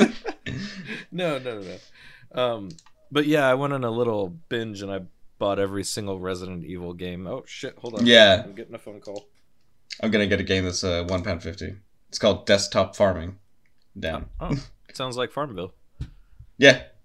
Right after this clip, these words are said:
Speaker 1: Yeah, probably. Oh, now that you say it.
Speaker 2: <laughs> Now that I say it.
Speaker 1: Yeah, no, it's been removed from the, from the, I was about to hit purchase, and then you made me realize that it sounded kinda dumb.
Speaker 2: Oh, this looks kinda cool.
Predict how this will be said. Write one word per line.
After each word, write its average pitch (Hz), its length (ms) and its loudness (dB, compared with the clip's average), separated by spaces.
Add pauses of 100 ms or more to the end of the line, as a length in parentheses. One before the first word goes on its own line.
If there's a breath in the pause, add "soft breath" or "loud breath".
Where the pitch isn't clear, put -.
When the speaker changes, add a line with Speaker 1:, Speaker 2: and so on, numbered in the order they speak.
(240)
Speaker 1:
Yeah, 107 100 -4
probably. 110 380 4 (120)
Oh, 123 260 12
now 127 140 6
that 120 60 4
you 104 60 2
say 95 260 2
it. - 180 -8 (760)
Speaker 2:
<laughs> 196 260 6
Now 151 200 8
that 139 120 4
I 139 100 6
say - 320 4
it. 165 220 2 (720 loud breath)
Speaker 1:
Yeah, 98 240 8
no, 117 400 4
it's - 160 -16
been 131 180 4
removed 135 280 4
from 135 80 0
the, 123 140 -2 (160)
from 139 140 -2
the, - 440 -4
I 127 120 12 (120)
was 113 140 2
about 143 340 10
to 147 80 10
hit 127 120 6
purchase, 123 600 2 (760)
and 101 140 -2
then 101 120 2
you 98 80 0
made 101 180 2
me 101 60 2
realize 98 460 4
that 92 80 -4
it 92 60 -4
sounded 92 260 -2
kinda 90 160 -4
dumb. 87 240 -6 (140)
Speaker 2:
Oh, 196 100 0
this 190 220 -4
looks 262 200 -8
kinda 98 240 -2
cool. 143 360 -4